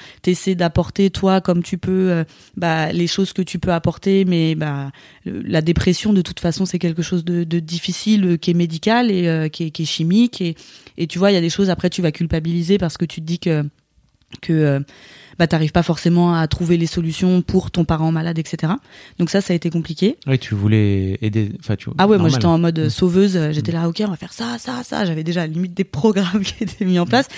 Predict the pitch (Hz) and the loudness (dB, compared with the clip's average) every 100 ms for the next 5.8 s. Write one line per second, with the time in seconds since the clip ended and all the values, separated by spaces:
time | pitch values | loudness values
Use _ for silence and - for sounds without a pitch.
0 | - - 190 196 220 196 180 185 175 175 | -18 -8 -6 0 2 2 2 2 2 2
1 | 208 220 185 - 226 214 214 - - 196 | 2 0 -2 -2 -2 0 0 -2 -4 2
2 | 214 214 _ - - - - 190 190 190 | 2 2 _ -20 -20 -20 -6 -2 0 0
3 | 196 170 147 180 170 196 220 175 170 165 | 0 0 0 0 2 2 2 -2 -4 -2
4 | 170 - 170 185 180 175 - 175 170 160 | -2 -2 -2 -4 -4 -6 -4 0 0 -2
5 | 151 147 - 196 196 - 170 | -4 -4 -2 0 0 -2 -2